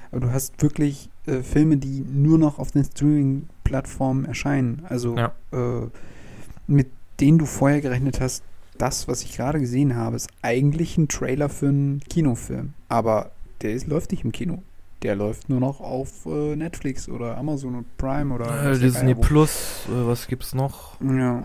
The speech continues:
Speaker 2: Hulu. Pri-, nee, äh, hier,
Speaker 1: Äh, wie
Speaker 2: Max.
Speaker 1: heißt,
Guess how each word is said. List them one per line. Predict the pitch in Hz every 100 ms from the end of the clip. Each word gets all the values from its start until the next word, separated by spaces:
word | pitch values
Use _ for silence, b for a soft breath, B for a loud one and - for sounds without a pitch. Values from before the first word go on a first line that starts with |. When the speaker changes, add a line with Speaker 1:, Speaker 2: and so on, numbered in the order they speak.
| -
Speaker 2:
Hulu. | 160 165 160 156 156 175 - - - - - - - -
Pri-, | - 139 131
nee, | 123 127 113
äh, | 107 110
hier, | 127 120 117
Speaker 1:
Äh, |
wie | 113
Speaker 2:
Max. | 135
Speaker 1:
heißt, | 131 - -